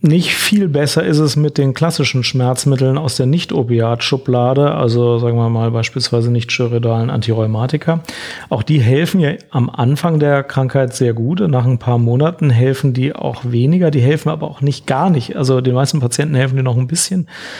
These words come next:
aber auch nicht mehr so richtig überzeugend. Auch da gibt's viele Patienten, die dann, äh, in einem Monat an dr-, fünfundzwanzig bis dreißig Tagen, ähm,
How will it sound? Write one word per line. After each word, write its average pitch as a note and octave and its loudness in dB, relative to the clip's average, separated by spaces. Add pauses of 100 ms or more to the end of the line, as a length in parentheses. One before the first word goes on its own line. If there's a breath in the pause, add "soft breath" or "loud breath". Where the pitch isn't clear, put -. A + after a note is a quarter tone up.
(340 loud breath)
aber C3 0 (520 loud breath)
auch B2 -2
nicht C3+ 4
mehr C3+ 4
so C3 4
richtig C3 0
überzeugend. A#2 -2
Auch B2+ -2
da B2+ 0
gibt's E3 -4
viele E3 0
Patienten, D3+ -2
die C#3 0
dann, C3 2 (540 loud breath)
äh, B2+ 2
in - -2
einem B2 4
Monat C3+ 2
an B2+ 0
dr-, D3+ -2
fünfundzwanzig C3+ 0
bis A#2+ 0
dreißig B2+ 2
Tagen, B2 0
ähm, A#2+ 2